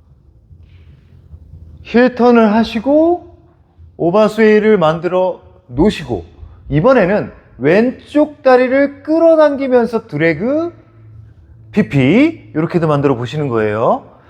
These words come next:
세 번째 동작, 힐턴을 하고 오버스웨이는 똑같습니다.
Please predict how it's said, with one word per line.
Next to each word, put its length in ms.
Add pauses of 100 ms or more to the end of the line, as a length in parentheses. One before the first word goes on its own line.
(220)
세 240
번째 260
동작, 600 (2250)
힐턴을 540
하고 560 (1120)
오버스웨이는 960 (600)
똑같습니다. 720